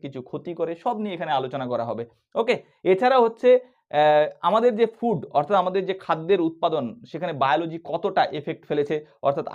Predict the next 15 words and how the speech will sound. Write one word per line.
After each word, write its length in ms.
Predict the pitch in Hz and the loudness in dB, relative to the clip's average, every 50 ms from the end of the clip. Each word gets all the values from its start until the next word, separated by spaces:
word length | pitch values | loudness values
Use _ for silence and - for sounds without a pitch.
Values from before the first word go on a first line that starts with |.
| 151 | -2
আগে 160 | 156 165 190 202 | 0 2 2 2
যে 100 | 180 190 190 175 | 2 0 -2 -2
কম 100 | 170 170 165 | -4 -4 -4
উৎপাদন 340 | 160 - 165 160 156 156 156 151 | -4 -2 -2 -2 -2 -2 -4 -6
হতো 120 | 147 160 160 | -6 -8 -8
সেখান 260 | - 151 143 151 151 | -8 -8 -8 -8 -8
থেকে 140 | 151 160 156 147 | -8 -8 -8 -6
যে 40 | 147 143 143 | -6 -8 -10
উৎপাদনের 1080 | 143 - 165 165 165 175 180 180 160 - _ _ _ _ _ - 170 185 180 185 180 165 143 | -8 -4 -4 -2 -2 -2 -4 -4 -8 -12 _ _ _ _ _ -10 -6 -2 0 2 2 2 0
দিক 120 | 170 196 190 - | 0 -4 -2 0
থেকে, 200 | - - - 156 123 - - _ | 0 0 2 0 -2 -6 -8 _
সব 200 | _ - 220 233 202 175 | _ 0 0 0 0 0
দিক 100 | 185 185 - | -4 -6 -6
থেকে, 140 | 165 151 143 143 - | -6 -8 -8 -6 -2
ক্রপের 380 | 160 165 165 170 170 196 185 | 0 0 2 2 2 2 0